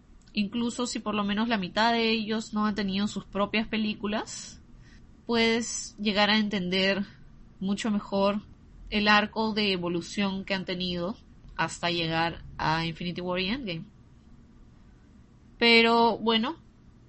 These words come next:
si deseas familiarizarte, entre comillas, rápidamente con el M C U para ver Infinity War y Endgame,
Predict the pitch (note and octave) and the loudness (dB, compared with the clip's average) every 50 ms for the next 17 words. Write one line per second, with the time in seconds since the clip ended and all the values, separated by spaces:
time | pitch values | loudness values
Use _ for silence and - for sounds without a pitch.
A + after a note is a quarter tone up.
0 | - - - - - B3+ B3+ B3+ B3 B3 B3 B3 B3 G3+ A#3 A#3+ A#3+ - C#4 C4+ | -20 -16 -10 -2 2 4 4 6 6 6 4 4 2 0 0 -2 0 0 0 2
1 | C4+ C#4 C#4+ C#4+ D4 - - - - - - - - - - - - A#3+ A3+ A3 | 4 4 4 2 0 -2 -6 -12 -12 -14 -18 -20 -20 -20 -20 -4 0 2 4 4
2 | A3 G#3+ G3+ F#3+ A3 - - A#3 A#3 A3 G#3+ - G#3+ G#3 G3+ G3+ F#3+ - - - | 4 4 4 2 0 2 4 4 4 2 0 -4 -4 -2 -2 -2 -4 -6 -10 -20
3 | - - - - - - - - - - - F3 F#3 F3+ F#3 F#3+ F#3+ F#3+ F#3+ G3+ | -20 -20 -20 -20 -20 -20 -20 -20 -20 -8 -4 -4 -2 0 0 0 0 0 2 2
4 | G3+ G#3+ A3 A3+ G3+ G3 G3 G3+ G#3 G3 F#3 F#3+ F#3+ F3+ E3+ - G3+ - G3 F3+ | 2 2 2 2 0 0 2 2 0 2 2 0 0 -2 -2 -4 -2 -2 -2 0
5 | E3+ E3+ E3+ E3+ F#3 - - F3 F3 E3+ F#3 F#3+ - F3 E3+ D#3 D#3 E3+ F3 F3 | 0 -2 0 -2 -4 -4 -4 -2 -2 -2 -2 -2 -4 -4 -2 0 0 0 -2 -2
6 | - G3 F#3 F#3 E3 F3 E3+ F3+ G3 G3 F3+ - - G3+ F#3+ G3+ G#3+ G#3+ G#3 G3+ | -2 -4 -4 -2 -4 -2 -2 0 0 0 -2 -2 -4 -2 0 2 2 2 2 0
7 | G3 G3 G3+ G#3+ C#4+ | 2 2 0 0 -2